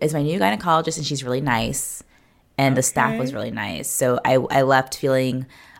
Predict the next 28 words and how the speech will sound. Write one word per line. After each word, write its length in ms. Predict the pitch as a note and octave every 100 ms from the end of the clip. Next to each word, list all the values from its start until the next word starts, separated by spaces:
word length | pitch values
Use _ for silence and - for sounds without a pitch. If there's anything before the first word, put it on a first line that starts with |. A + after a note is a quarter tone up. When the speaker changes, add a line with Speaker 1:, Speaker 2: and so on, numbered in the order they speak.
| -
Speaker 1:
um, 320 | C3+ C3 B2 -
a 60 | E3
little 200 | G3+ B3
sore, 540 | - - C#3+ C3+ C#3
but 140 | C#3 D#3
rejuvenated 960 | E3+ C#3+ D3 C3+ C3 B2 A2+ A2 - - _ _ _ _ - - - - -
by 100 | C#3
the 80 | C#3
Speaker 2:
That's 160 | - -
all 80 | C#3+
you 120 | C#3+
could 80 | C3+
Speaker 1:
kind, 40 | A2
Speaker 2:
ask 200 | A2 -
for. 420 | A2 F#2 G#2 C3+ - -
Speaker 1:
by 60 | C#3+
the 100 | D3
kind 460 | - D#3+ D#3+ E3 -
people 340 | - C3+ A#2+
I 140 | A#2+ A#2+
met. 580 | B2 B2 B2 - - - - - _ _
Um, 680 | C#3+ C#3 C3+ C3+ C3+ C#3+ D3 - - - _ _ _ -
and, 560 | F3 F3 F3+ F3+ F3+ - - -
uh, 420 | D#3+ D#3 D#3 D#3 -
I 180 | D3+ D3+ -
performed 600 | D#3 - D#3 D3+ E3+ F#3
on 160 | F#3+
Sunday. 840 | G3 D#3+ C#3+ C#3+ C#3+ C#3+ D3 F3+ G3